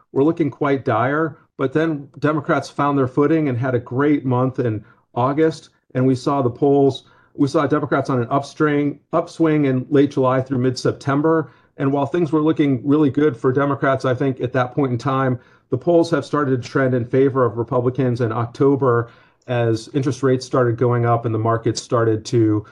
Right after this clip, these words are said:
uh, falter. And what we see now is that most polls are within the margin of error. And I think the big sort of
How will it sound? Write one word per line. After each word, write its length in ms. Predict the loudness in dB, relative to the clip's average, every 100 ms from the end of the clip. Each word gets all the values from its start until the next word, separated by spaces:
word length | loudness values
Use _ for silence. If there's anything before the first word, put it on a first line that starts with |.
| -20 _ -6
uh, 160 | -4 -4
falter. 640 | 0 2 2 0 -2 -4 _ _ _ -6
And 160 | 0
what 120 | 2 2
we 100 | 2
see 220 | 4 4
now 300 | 4 2 2
is 120 | 2
that 240 | 0 0
most 380 | 0 0 0 -4
polls 460 | 0 2 2 0 -4 _ _ -4
are 140 | 0
within 240 | 2 2 2
the 80 |
margin 400 | 2 2 2 0
of 100 | -2
error. 480 | -2 0 0 -2 -4 _ _ _
And 180 | -6 -2
I 60 | 0
think 240 | -2 0
the 220 | 0 0
big 480 | 0 2 2 2 -6
sort 240 | -2 0
of 120 | 0